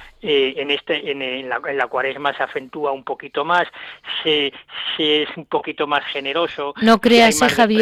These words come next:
Speaker 1: desprendimientos.
Speaker 2: no creas,
Speaker 1: Sí,
Speaker 2: Javier,
Speaker 1: te-,
Speaker 2: que hoy
Speaker 1: mira,
Speaker 2: en
Speaker 1: yo he
Speaker 2: día
Speaker 1: visto
Speaker 2: les cuesta que te caes, ¿eh? Me decía
Speaker 1: Sí.
Speaker 2: un monje, "Mire, hoy en día los españoles son todos muy buenos, muy buenos, muy buenos, hasta que
Speaker 1: Sí.
Speaker 2: llega el bolsillo. Y cuando llega el bolsillo, no sé qué pasa,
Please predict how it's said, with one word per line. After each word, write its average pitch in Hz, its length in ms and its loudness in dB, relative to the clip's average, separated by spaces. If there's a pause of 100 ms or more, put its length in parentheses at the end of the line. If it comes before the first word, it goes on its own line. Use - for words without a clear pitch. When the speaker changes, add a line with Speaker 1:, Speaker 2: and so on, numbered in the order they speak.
(140)
Speaker 1:
desprendimientos. 160 480 -2
Speaker 2:
no 226 160 6
creas, 220 340 6
Speaker 1:
Sí, - 60 -4
Speaker 2:
Javier, 214 420 6 (180)
Speaker 1:
te-, 240 80 6
Speaker 2:
que 226 120 10
hoy 233 140 6
Speaker 1:
mira, 220 200 6
Speaker 2:
en 190 40 2
Speaker 1:
yo 220 60 4
he 240 40 6
Speaker 2:
día 254 200 8
Speaker 1:
visto 233 160 0
Speaker 2:
les 214 160 2
cuesta 269 400 4
que 254 120 2
te 196 160 0
caes, 156 360 -2
¿eh? 285 120 -2 (300)
Me 220 120 2
decía 247 400 6
Speaker 1:
Sí. 247 60 6
Speaker 2:
un 226 120 4
monje, 240 500 4 (380)
"Mire, 226 280 8
hoy 254 220 8
en 240 100 6
día 220 140 4
los 202 200 0
españoles 233 680 2
son 202 200 0
todos 190 280 2
muy 190 140 2
buenos, 180 340 0
muy 180 120 0
buenos, 170 300 2
muy 190 120 2
buenos, 294 520 4 (120)
hasta - 240 0
que 190 100 -2
Speaker 1:
Sí. 190 80 2
Speaker 2:
llega 175 140 6
el 190 80 2
bolsillo. 170 460 0
Y 170 40 0
cuando 202 260 2
llega 233 240 4
el 233 80 4
bolsillo, 262 520 2
no 247 140 6
sé 233 180 0
qué 208 120 0
pasa, 302 380 -2